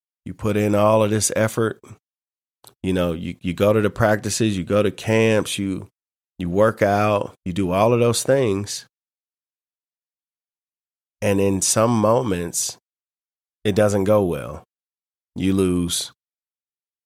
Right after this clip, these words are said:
Sometimes you lose bad. Things just don't go how you envision them going. And in some regards, those, those things might be out of your control.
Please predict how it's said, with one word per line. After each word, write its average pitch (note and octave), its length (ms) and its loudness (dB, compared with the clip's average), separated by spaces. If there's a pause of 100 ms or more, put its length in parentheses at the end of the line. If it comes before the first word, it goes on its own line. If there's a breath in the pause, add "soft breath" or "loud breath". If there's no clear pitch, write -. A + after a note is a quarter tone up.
(160)
Sometimes G2 460 0
you F#2 80 2
lose F2+ 260 0
bad. F2 520 0 (2500)
Things G#2+ 260 2
just G2+ 240 0
don't F#2+ 300 2 (360)
go G2 340 4
how F#2 340 2
you F2+ 300 -2
envision F2+ 460 -2
them F2+ 140 -2
going. F#2+ 480 -2 (2000)
And F#2 480 0 (1400)
in G2+ 140 0
some A2+ 340 2
regards, G2 600 2
those, G2 280 0
those G2 300 0
things G2 320 0
might F#2+ 200 0
be F#2 200 -2
out F#2 160 0
of F#2 80 2
your F#2 160 0
control. E2+ 640 -2